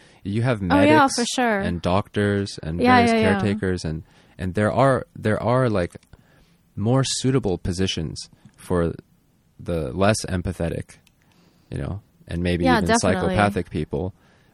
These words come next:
Speaker 1: where
Speaker 2: Yeah,
Speaker 1: they
Speaker 2: yeah.
Speaker 1: can contribute to society in a very positive way. And the same is true for the people that had high empathy. But you wouldn't wanna
Speaker 2: Mm.
Speaker 1: send, you know, the high empathy, sort of high sensitivity people out onto the field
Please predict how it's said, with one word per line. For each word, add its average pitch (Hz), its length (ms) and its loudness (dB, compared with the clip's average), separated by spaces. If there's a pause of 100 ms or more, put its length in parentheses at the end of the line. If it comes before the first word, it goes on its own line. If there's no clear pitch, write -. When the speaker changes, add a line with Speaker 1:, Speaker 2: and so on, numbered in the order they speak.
Speaker 1:
where - 120 2
Speaker 2:
Yeah, 254 100 2
Speaker 1:
they 117 100 6
Speaker 2:
yeah. 190 100 2
Speaker 1:
can 123 160 0
contribute 104 600 -4
to 90 100 -8
society 85 480 -4
in 78 80 -4
a 76 40 -6
very 76 200 -4
positive - 440 -6
way. 92 300 -2 (180)
And 92 80 -10
the 95 60 -6
same 104 260 -2
is 98 80 -2
true 90 220 -2
for 85 160 -4
the 76 60 -6
people 80 300 -6
that 76 100 -6
had 78 320 -6 (400)
high 85 180 -6
empathy. - 600 -6 (260)
But 101 100 -2
you 101 140 2
wouldn't 113 280 0
wanna 101 240 2
Speaker 2:
Mm. - 20 0 (120)
Speaker 1:
send, 87 400 -2
you 90 80 -8
know, 82 140 -4
the 80 140 -6 (120)
high 90 360 0 (360)
empathy, 87 560 -2
sort 82 180 -4
of - 80 -10
high 95 180 0
sensitivity 82 540 -4
people 85 280 -4
out 85 180 -2
onto 80 200 -6
the 82 100 -12
field 95 520 2